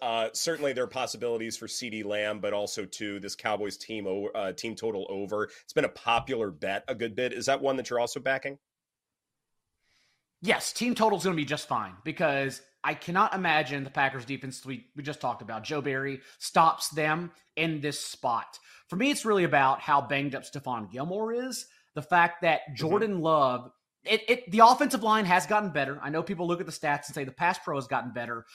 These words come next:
Speaker 2: but really it's because they've changed the way he plays over the second half of the season.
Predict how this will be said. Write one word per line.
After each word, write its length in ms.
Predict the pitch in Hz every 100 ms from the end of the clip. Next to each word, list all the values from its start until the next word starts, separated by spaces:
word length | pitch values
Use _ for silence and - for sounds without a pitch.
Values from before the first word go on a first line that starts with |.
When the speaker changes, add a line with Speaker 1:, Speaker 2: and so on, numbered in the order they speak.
| -
Speaker 2:
but 100 | 170
really 260 | 214 294
it's 100 | 277
because 320 | - 175 170 135
they've 160 | 156
changed 400 | - - 180 185
the 60 | 175
way 120 | 156
he 140 | 151
plays 460 | 156 - 151 175 165
over 180 | 139 127
the 100 | 123
second 300 | - 147 143
half 160 | 139
of 60 | 123
the 80 | 117
season. 480 | - 151 127 110